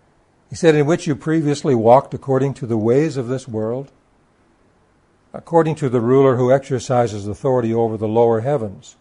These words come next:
the spirit now working in the disobedient." Now there is a spiritual realm that is evil.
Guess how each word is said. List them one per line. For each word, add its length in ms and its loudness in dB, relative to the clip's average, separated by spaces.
the 80 -16
spirit 440 2
now 200 0
working 440 -2
in 120 -6
the 60 -6
disobedient." 760 -8
Now 200 -2
there 120 0
is 140 0
a 100 -4
spiritual 500 -4
realm 340 -2
that 80 -4
is 120 -8
evil. 340 -12